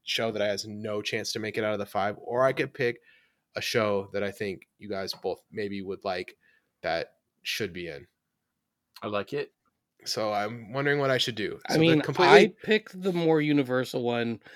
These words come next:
Speaker 3: because I feel like
Speaker 1: The
Speaker 3: there's
Speaker 1: com-
Speaker 3: some shows that just kinda have to make the list.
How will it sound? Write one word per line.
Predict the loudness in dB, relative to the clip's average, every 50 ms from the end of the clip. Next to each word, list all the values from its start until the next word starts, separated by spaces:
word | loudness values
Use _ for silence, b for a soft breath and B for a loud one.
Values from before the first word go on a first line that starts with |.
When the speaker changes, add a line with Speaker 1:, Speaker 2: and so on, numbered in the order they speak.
| b b b _
Speaker 3:
because | -2 -2 0 2 0 2
I | 2 0
feel | 0 2 2
like | 2 2
Speaker 1:
The | 2
Speaker 3:
there's | 2 2 2 2
Speaker 1:
com- | 0 -2
Speaker 3:
some |
shows | 2 2 2 2 0
that | -2
just | -4 -6 -4 -2
kinda | 0 0 0 0
have | 0 -2 -4 -4
to | -4 -6
make | -6 -6 -4
the | -4 -2
list. | 0 0 0 0 -2 -6